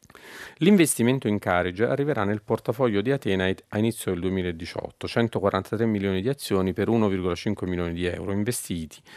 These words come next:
che adesso valgono di fatto zero. Stesso discorso per Retelit, la società per la quale Mincione chiede un parere regale a Giuseppe Conte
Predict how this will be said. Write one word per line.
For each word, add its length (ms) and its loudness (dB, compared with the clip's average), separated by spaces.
che 120 -2
adesso 400 2
valgono 420 0
di 100 -6
fatto 500 -6
zero. 480 -6
Stesso 420 2
discorso 880 0
per 320 4
Retelit, 1160 0
la 120 0
società 480 0
per 140 -4
la 100 0
quale 260 2
Mincione 800 0
chiede 520 2
un 160 -4
parere 400 2
regale 520 0
a 120 -14
Giuseppe 480 -4
Conte 520 -6